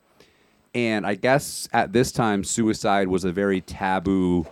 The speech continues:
topic to be putting in, in a mainstream or commercial release.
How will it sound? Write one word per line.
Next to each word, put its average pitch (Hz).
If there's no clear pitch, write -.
topic 170
to -
be 101
putting 101
in, 95
in 107
a 104
mainstream 98
or 87
commercial 92
release. 85